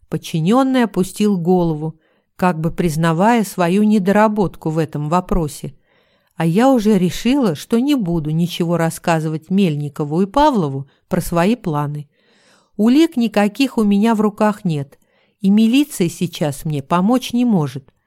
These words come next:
«Ну, а другие связи отрабатывали, ребята?» поинтересовалась я.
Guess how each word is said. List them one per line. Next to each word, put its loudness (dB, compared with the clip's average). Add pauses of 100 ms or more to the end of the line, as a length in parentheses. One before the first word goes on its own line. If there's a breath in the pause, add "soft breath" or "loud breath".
(500)
«Ну, 0
а 2
другие 2
связи 0
отрабатывали, 0
ребята?» 0 (260)
поинтересовалась -2
я. -8